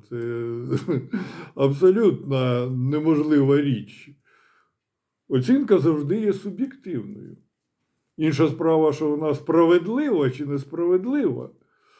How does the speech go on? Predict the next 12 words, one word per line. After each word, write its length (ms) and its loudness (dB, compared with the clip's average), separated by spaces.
І 680 2
найгірше, 880 2
коли 640 -4
дуже 480 2
велика 520 4
різниця 640 0
між 280 0
твоєю 640 0
оцінкою, 800 -2
оцінкою 640 0
як 160 0
викладача, 880 -4